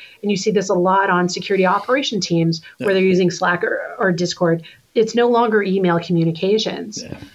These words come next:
Speaker 1: right? Or they've got the
Speaker 2: Yeah.
Speaker 1: earphones on and they're, they've got an o-, open audio channel going on all day <laughs> long. You know, there's,
Speaker 2: <laughs>
Speaker 1: there's just so much going on. Um, and they're used to dealing with that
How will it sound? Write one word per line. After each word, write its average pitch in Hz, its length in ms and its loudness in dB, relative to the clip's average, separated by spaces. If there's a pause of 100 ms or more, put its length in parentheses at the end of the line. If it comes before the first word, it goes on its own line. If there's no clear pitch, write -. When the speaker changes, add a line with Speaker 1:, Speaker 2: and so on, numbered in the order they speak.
Speaker 1:
right? 185 220 2
Or 214 100 4
they've 196 180 2
got 214 140 0
the 240 120 2
Speaker 2:
Yeah. 233 120 2
Speaker 1:
earphones 202 360 0
on 180 320 4
and 185 180 0
they're, 185 300 2
they've 185 200 0
got 190 160 0
an 196 140 -4
o-, 226 260 -2
open 214 360 2
audio 190 600 2 (180)
channel 202 380 2
going 170 300 2
on 165 300 2 (260)
all 196 320 2
day 190 200 4
<laughs> 196 120 2
long. 240 680 0 (300)
You 220 120 2
know, 196 160 4
there's, 202 340 4 (200)
Speaker 2:
<laughs> - 200 -18
Speaker 1:
there's 233 300 2
just 254 300 2
so 262 160 4
much 247 340 2
going 208 280 2
on. 196 540 2 (300)
Um, 185 640 2 (260)
and 214 140 4
they're 196 140 4
used 214 400 0
to 202 80 0
dealing 208 440 2
with 185 180 0
that 170 420 2